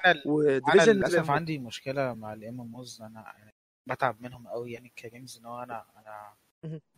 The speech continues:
Speaker 1: هو بص حضرتك أنت هتقعد في اللعبة دي تلات آلاف ساعة، لا، لا، أنا مش،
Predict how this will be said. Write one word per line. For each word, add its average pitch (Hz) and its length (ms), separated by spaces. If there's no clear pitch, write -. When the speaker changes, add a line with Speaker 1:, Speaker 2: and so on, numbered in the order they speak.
Speaker 1:
هو 127 160
بص 147 240
حضرتك 143 380
أنت 123 180
هتقعد 147 300
في - 80
اللعبة 147 220
دي 151 80
تلات 147 360
آلاف 135 180
ساعة، 120 300
لا، 120 240
لا، 127 220
أنا 117 140
مش، - 280